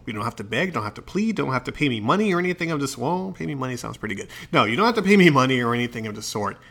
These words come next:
Just tell me who you are. Tell me your story. I will put you on, I'll interview you, we'll have a great old time, and we pay it forward to the next person, and the next person, and the next person. So, the challenge is laid out to all of you.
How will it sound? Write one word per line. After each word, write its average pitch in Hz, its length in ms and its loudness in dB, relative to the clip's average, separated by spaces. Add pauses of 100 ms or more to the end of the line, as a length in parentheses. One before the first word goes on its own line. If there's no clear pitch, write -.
(520)
Just - 100 -16
tell 294 120 2
me 285 100 6
who 247 140 6
you 214 180 4
are. - 280 -4 (760)
Tell 226 180 6
me 226 120 6
your 202 160 4
story. 123 640 -2 (760)
I 135 100 8
will 185 120 6
put - 260 -2
you - 120 -4
on, 147 260 -2
I'll 110 180 -8
interview 147 340 2
you, 139 320 2
we'll 135 160 -6
have 113 180 -8
a 107 40 -8
great 127 300 4
old 135 200 4
time, 120 480 -2 (720)
and 113 140 -4
we 120 80 0
pay 120 240 2
it 123 100 2
forward 104 520 -2
to - 80 -12
the 110 100 -6
next 101 220 -6
person, - 420 -10 (260)
and 104 80 -12
the 98 60 -12
next 98 240 -12
person, 143 420 -8
and 165 100 -6
the 180 40 -6
next 175 260 -8
person. - 440 -10 (840)
So, 262 380 2 (760)
the 170 80 -6
challenge 175 400 6
is 135 140 -4
laid 165 260 4
out 156 200 6
to 160 60 -2
all 156 240 4
of 156 80 2
you. 208 300 0